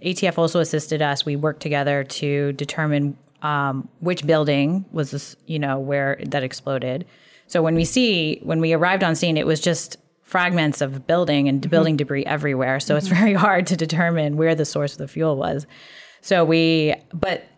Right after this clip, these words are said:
Speaker 1: once we determined kind of the location, which was in the ba-, basement, we could
Speaker 2: Mm-hmm.
Speaker 1: figure out, uh, the potential sources of the release. Where would it have come from? You know, in the basement, we kind of, they helped us reconstruct the basement. What did that look like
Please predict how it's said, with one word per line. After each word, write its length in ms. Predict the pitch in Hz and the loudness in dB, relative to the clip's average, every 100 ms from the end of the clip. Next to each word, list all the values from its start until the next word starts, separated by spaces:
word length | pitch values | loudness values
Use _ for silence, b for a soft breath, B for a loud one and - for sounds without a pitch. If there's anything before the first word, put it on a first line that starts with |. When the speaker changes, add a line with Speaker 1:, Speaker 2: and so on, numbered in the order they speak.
| - | -4
Speaker 1:
once 300 | 170 202 226 | 0 2 2
we 100 | 202 | 0
determined 580 | 175 175 175 175 160 | 0 0 0 2 0
kind 180 | 151 170 | 0 -2
of 60 | 151 | 0
the 80 | 151 | 0
location, 800 | 151 139 - 277 269 160 135 147 | -2 -2 0 0 0 0 0 0
which 160 | 147 | -2
was 140 | 160 151 | -4 0
in 100 | 147 | 0
the 60 | |
ba-, 280 | 135 156 180 - | 0 -2 -4 -2
basement, 520 | 185 220 - 139 - - | -2 -2 0 -2 -4 -6
we 140 | 160 | -8
could 120 | - 180 | -6 -4
Speaker 2:
Mm-hmm. 60 | |
Speaker 1:
figure 240 | 175 165 156 | -2 0 2
out, 360 | 151 147 - b b _ _ _ _ | 2 0 -4 b b _ _ _ _
uh, 400 | 165 143 139 139 - - | -4 -2 -2 -2 -6 -8
the 260 | 165 165 | -4 -2
potential 500 | 147 170 - 190 180 | -2 -4 0 0 0
sources 680 | 165 - 185 180 - 160 147 | -2 0 0 2 2 0 0
of 240 | - 151 147 | -2 -2 -2
the 100 | 143 | -2
release. 520 | 147 - - - - | -2 -2 -6 -10 -10
Where 340 | 160 160 160 | -4 0 0
would 160 | 160 156 | 2 2
it 120 | 143 | 0
have 140 | 143 | -2
come 240 | - 151 139 | -4 -4 -4
from? 480 | - 151 170 160 156 | -6 -6 -4 -4 -2
You 140 | 147 | 0
know, 200 | 143 139 | 0 -2
in 180 | - 196 | 0 2
the 60 | 185 | 2
basement, 560 | 160 165 160 165 151 - _ _ _ | 2 0 0 -2 -2 -8 _ _ _
we 300 | 156 156 147 | -8 -4 -4
kind 260 | 143 165 160 | -4 -4 -2
of, 140 | 151 165 | 0 2
they 100 | 170 | 2
helped 260 | 180 175 | 2 0
us 140 | 156 151 | -2 0
reconstruct 760 | 165 - 160 - 156 143 - | -2 -2 -2 -2 -2 -4 -8
the 80 | 147 | -8
basement. 680 | 139 139 135 - 123 - - b b b b | -4 -2 -4 -10 -12 -12 -18 b b b b
What 160 | 165 151 | -6 -4
did 100 | 160 | -2
that 220 | 156 - | 0 0
look 180 | 156 151 | -2 0
like 260 | 156 139 | -2 -2